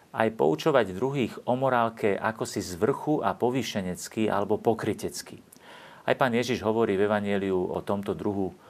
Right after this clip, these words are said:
poučovania. Citujem. Je to v Matúšovom evanjeliu v siedmej kapitole. „Nesúďte, aby ste neboli súdení. Lebo ako budete súdiť vy, tak budú súdiť aj vás. A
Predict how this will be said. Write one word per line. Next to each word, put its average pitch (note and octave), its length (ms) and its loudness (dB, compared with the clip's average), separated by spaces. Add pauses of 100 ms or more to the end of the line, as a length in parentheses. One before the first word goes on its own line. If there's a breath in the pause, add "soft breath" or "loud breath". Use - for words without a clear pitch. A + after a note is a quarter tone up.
(180 loud breath)
poučovania. F#2 800 0 (320)
Citujem. F#2+ 480 -2 (1400)
Je F#2 240 2
to E2+ 240 4
v F#2 80 -2
Matúšovom G2+ 480 2
evanjeliu F#2 480 0
v - 80 -6
siedmej G2+ 240 2
kapitole. F#2+ 560 -2 (720 loud breath)
„Nesúďte, D3 880 2 (160)
aby A2 240 2
ste - 160 -6
neboli G2 640 2
súdení. F#2 640 0 (800 loud breath)
Lebo A#2 320 8
ako D3+ 320 4
budete A#2+ 320 2
súdiť G2 480 0
vy, D3 240 4 (320)
tak B2 160 6
budú G2 240 0
súdiť G#2+ 400 -2
aj G2 160 2
vás. G2 280 4 (600 loud breath)
A G2+ 160 4